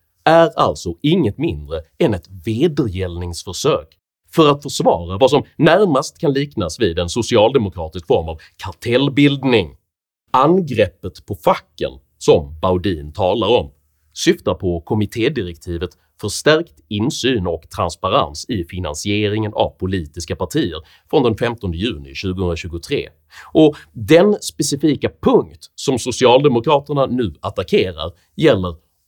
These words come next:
om det bör införas särskilda krav på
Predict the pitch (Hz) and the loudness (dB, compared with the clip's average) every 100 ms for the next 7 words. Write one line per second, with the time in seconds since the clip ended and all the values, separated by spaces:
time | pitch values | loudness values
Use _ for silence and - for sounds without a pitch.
0 | _ 151 165 196 185 196 196 180 180 156 | _ 4 6 4 2 2 2 -2 0 0
1 | 160 170 101 80 - - - - 117 135 | -2 0 -2 -2 -4 -8 -6 0 2 0
2 | - 101 87 - 143 - 76 87 - 113 | -2 -6 -6 -6 -2 0 -2 -10 -8 -8